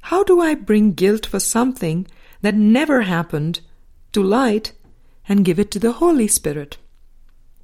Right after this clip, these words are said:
How do I know that I have been successful at this?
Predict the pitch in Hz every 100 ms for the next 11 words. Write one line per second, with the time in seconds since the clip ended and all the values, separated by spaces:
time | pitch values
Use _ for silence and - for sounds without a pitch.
0 | - - - - - - - - - -
1 | - - - - - - - - 202 269
2 | 277 262 240 226 226 202 170 - - -
3 | - - 175 185 190 208 180 190 185 165
4 | 160 - 202 254 - 170 156 143 135 135
5 | 139 -